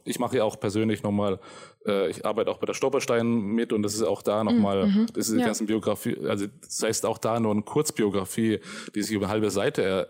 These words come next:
Speaker 1: äh, äh, ja, zieht und so, wie gesagt, das ist ja nichts, wenn man ein ganzes Leben biografieren würde, aber,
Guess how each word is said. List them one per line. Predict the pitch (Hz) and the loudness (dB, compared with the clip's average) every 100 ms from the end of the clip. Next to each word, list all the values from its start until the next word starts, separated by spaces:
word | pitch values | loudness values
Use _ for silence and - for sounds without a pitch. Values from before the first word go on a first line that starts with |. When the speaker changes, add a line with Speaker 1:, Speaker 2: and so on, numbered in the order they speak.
| - | -6
Speaker 1:
äh, | - - - 80 - _ _ - | -4 -4 -6 -14 -18 _ _ -14
äh, | - - _ _ _ _ 127 123 - - | -14 -18 _ _ _ _ -20 -20 -20 -10
ja, | 101 92 | -6 -4
zieht | - 143 127 | -4 -4 -2
und | 104 | -2
so, | 104 | 0
wie | |
gesagt, | 107 101 | 0 0
das | 98 | -2
ist | 107 110 | -2 0
ja | 104 90 - - - _ - - | 0 -2 -10 -20 -20 _ -16 -4
nichts, | 123 156 - - | -2 -2 -2 -2
wenn | - 104 | -2 -2
man | 101 | 0
ein | |
ganzes | 107 98 | -2 -2
Leben | 110 151 117 | -2 0 0
biografieren | 113 104 104 - 117 110 101 | 0 2 0 -2 -2 0 0
würde, | 104 107 | 0 0
aber, | 208 208 | 0 0